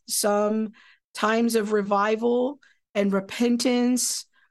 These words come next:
But after a few hundred years of prolonged rebellion,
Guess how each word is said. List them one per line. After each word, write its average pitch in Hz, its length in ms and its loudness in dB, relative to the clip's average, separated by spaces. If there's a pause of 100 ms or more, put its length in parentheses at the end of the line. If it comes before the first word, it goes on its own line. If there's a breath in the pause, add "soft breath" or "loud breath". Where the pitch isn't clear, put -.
(180)
But 214 360 0
after 240 400 2
a 226 60 0
few 240 280 0
hundred 220 380 0
years 214 480 0
of 190 120 -4
prolonged 196 640 -2
rebellion, 202 840 0